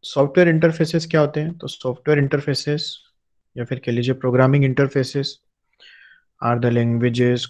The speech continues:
codes and messages that programs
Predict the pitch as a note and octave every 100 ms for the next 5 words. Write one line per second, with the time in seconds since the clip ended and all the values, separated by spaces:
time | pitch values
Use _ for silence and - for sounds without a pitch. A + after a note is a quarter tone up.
0 | - B2 B2 A#2+ - - _ _ _ _
1 | _ _ A#2+ A2 A2+ A2+ C3 A#2+ B2+ B2+
2 | - _ - _ _ B2 B2 - A#2+ B2
3 | C3 C3+ C3